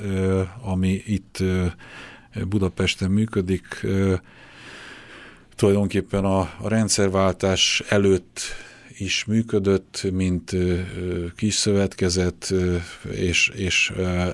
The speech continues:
elég jól prosperált, aztán utána lehetőség volt, ö, a dolgozók, ö, által megvásárolni, tehát privatizálni, akkor, akkor ugye,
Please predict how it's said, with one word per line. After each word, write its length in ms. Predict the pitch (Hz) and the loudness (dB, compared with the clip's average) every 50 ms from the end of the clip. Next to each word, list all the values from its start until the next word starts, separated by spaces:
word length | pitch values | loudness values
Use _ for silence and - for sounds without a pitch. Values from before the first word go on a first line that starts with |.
| - - | -4 -4
elég 320 | 90 98 95 92 90 87 | -2 0 2 2 2 2
jól 340 | 95 98 95 92 90 90 87 - | 2 2 4 4 2 0 -2 -6
prosperált, 640 | - - 117 113 - - - 110 107 104 101 101 - | -4 -2 -2 -2 -2 -2 0 0 2 4 2 2 0
aztán 240 | 101 95 - - 101 | -2 -2 -2 0 -2
utána 400 | 104 107 - - 95 92 92 95 | -2 -2 0 0 0 2 2 2
lehetőség 1080 | 98 101 92 90 90 85 - _ _ _ _ - - 95 90 87 - - 90 85 85 | 2 2 2 0 -2 -4 -8 _ _ _ _ -10 -6 -4 -2 -2 -2 -2 -2 -4 -4
volt, 400 | 87 92 90 90 87 82 - - | -2 0 0 2 0 -2 -4 -4
ö, 180 | 87 85 85 85 82 - - - - - - - - - - | -2 0 0 0 -2 -4 -8 -20 -20 -20 -20 -20 -20 -18 -10
a 100 | - 98 | -8 -2
dolgozók, 680 | 90 104 98 98 92 90 92 87 85 92 87 82 85 - | 0 2 4 4 4 2 2 2 2 2 0 0 -2 -4
ö, 380 | 90 90 85 85 87 90 85 85 - - | -2 -2 0 0 0 0 -2 -2 -2 -4
által 800 | - 87 90 90 87 85 - - 87 87 85 85 85 85 82 - - - - - - 117 - | -4 -4 -2 0 -2 -2 -2 -2 0 0 0 0 -2 -4 -8 -14 -18 -20 -20 -18 -20 -12 -4
megvásárolni, 960 | - 98 98 90 87 92 90 90 87 - - 92 92 90 90 90 92 95 92 | -2 0 0 0 0 0 0 0 0 0 0 0 0 0 0 0 2 2 0
tehát 220 | 85 - 85 85 82 - | 0 0 -2 -4 -4 -2
privatizálni, 840 | - 104 92 90 87 - - 90 87 95 101 104 110 117 135 156 170 | -2 0 0 0 -2 -2 -2 -2 0 0 2 4 4 4 4 2 0
akkor, 500 | - - 107 - - - 110 107 104 - - - - - - - - - - - - - - | -2 -4 -4 -4 0 0 2 2 2 0 -6 -12 -20 -20 -20 -20 -20 -20 -20 -20 -20 -16 -8
akkor 360 | - 107 101 - - 107 107 | -6 -6 -4 -2 -2 0 2
ugye, 400 | 107 104 104 104 104 104 104 | 2 4 4 4 4 2 0